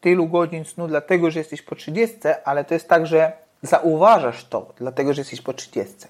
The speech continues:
Bo tak naprawdę my wszyscy wymagamy mniej więcej od siedmiu do dziewięciu godzin snu, a będąc w młodym wieku, czyli mając tam, powiedzmy, te dwadzieścia kilka lat, my zwyczajnie tego nie zauważamy.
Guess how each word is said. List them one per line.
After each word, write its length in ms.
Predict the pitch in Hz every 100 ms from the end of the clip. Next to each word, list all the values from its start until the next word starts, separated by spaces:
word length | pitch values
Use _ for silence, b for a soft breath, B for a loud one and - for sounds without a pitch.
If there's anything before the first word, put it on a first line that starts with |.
| -
Bo 100 | 127
tak 160 | 151
naprawdę 540 | 151 151 214 208 156 196 B B B B B B
my 120 | 156 156
wszyscy 680 | - 302 311 - 151 160 196 - _ _ _ -
wymagamy 720 | 151 175 165 170 175 170 160
mniej 360 | 143 160 165 170
więcej 600 | 180 190 180 - 175 165
od 220 | 165 -
siedmiu 500 | - - 196 190 165
do 140 | 151 139
dziewięciu 520 | 147 139 170 160 156
godzin 300 | 156 143 143
snu, 540 | - - 135 151 196 B B B B
a 380 | - 151 151 -
będąc 540 | 160 185 233 214 196 -
w 100 | -
młodym 380 | 202 294 254 208
wieku, 240 | 160 135
czyli 180 | - 165
mając 220 | 185 180
tam, 160 | 190 185
powiedzmy, 280 | 180 190
te 120 | 190 180
dwadzieścia 480 | 170 185 220 -
kilka 320 | 196 185 180 170
lat, 260 | 165 208
my 120 | 190
zwyczajnie 540 | 185 185 - 202 220 202
tego 220 | 202 196
nie 180 | 190 185
zauważamy. 720 | 190 180 180 185 165 123 101